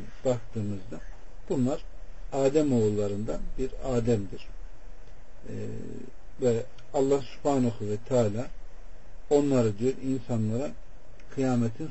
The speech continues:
son zamanında bir fitne olarak gönderecektir diyor. Bunlar nedir?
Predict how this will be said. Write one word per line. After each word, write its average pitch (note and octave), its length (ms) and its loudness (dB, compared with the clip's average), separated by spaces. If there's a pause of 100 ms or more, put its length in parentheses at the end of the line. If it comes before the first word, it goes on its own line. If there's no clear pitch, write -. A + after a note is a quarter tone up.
(100)
son D3 240 2
zamanında A2+ 560 0
bir B2+ 120 0
fitne C#3 340 -4
olarak A2 340 0 (540)
gönderecektir G2 800 -4 (120)
diyor. D3 140 -4 (800)
Bunlar F3 360 4
nedir? D#3 340 2